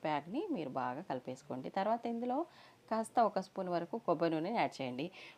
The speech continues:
కొబ్బరి నూనెని ఎందుకు యాడ్ చేయాలనంటే మన ఫేస్ అనేది ఒక్కోసారి కొంతమందికి డ్రైగా ఉంటుంది కదా, అలాంటి వారికి డ్రై అవ్వకుండా, ఉమ్,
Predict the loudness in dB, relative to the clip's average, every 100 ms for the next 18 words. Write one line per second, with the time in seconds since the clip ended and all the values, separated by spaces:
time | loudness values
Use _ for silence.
0 | 2 6 8 10 8 6 4 6 6 6
1 | 6 4 4 2 0 0 0 0 -2 -4
2 | 0 0 2 0 0 0 -2 0 0 2
3 | -2 -2 -8 -6 -6 -4 -4 -4 2 4
4 | 6 4 2 0 -4 -4 0 4 4 4
5 | 0 -2 -2 -2 2 4 6 4 2 -2
6 | -2 -4 -6 -18 -18 -20 -8 -2 0